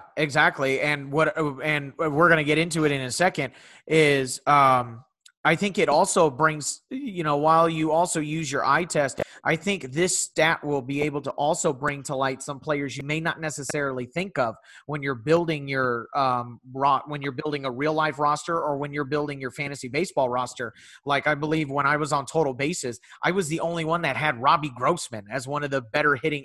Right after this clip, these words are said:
outfielders i-, of, uh, of twenty twenty-one. And everybody was like, "Robbie Grossman?" I'm like, "Yeah, because he's right around the top in all, you know, I, he's not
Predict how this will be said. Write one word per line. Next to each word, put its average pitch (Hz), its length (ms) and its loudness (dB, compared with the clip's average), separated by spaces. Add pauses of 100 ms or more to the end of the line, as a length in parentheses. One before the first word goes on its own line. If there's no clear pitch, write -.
outfielders 135 680 -2 (400)
i-, 147 240 0
of, 139 240 4 (240)
uh, 123 360 4 (120)
of 135 160 0 (100)
twenty 151 220 -4
twenty-one. 139 600 2 (260)
And 143 100 -6
everybody 165 300 2
was 147 120 -4
like, 131 100 -2 (100)
"Robbie 170 280 2
Grossman?" 131 560 0
I'm 135 140 -6
like, 147 180 -2
"Yeah, 196 260 6 (260)
because 165 320 2
he's 180 240 -4
right 143 300 4
around 180 260 6
the 160 80 0
top 202 340 2 (100)
in 147 180 -4 (100)
all, 156 280 4
you 160 120 -2
know, 139 260 0
I, 180 180 -2
he's 196 280 -8
not 208 140 2